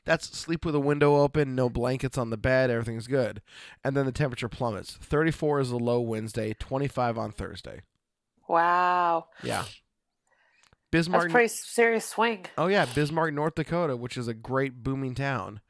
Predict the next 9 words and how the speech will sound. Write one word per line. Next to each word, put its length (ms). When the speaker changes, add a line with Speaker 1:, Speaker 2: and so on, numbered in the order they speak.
Speaker 1:
Their 180
low 160
temperature 560
is 140
negative 420
seven, 500
Speaker 2:
<gasps> 300
Speaker 1:
negative 520
twelve, 640